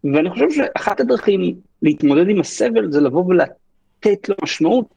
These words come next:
על ידי ככה שאנחנו הופכים את הסבל לחלק מתהליך של שיפור עצמי.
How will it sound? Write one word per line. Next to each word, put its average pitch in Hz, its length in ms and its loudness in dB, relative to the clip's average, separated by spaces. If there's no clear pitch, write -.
על 143 140 0
ידי 147 420 2
ככה 175 200 -8
שאנחנו 151 320 -2
הופכים 170 260 0
את 156 100 -2
הסבל 156 460 0
לחלק - 680 -2
מתהליך 147 540 0
של 131 100 -4
שיפור - 360 -4
עצמי. - 300 -10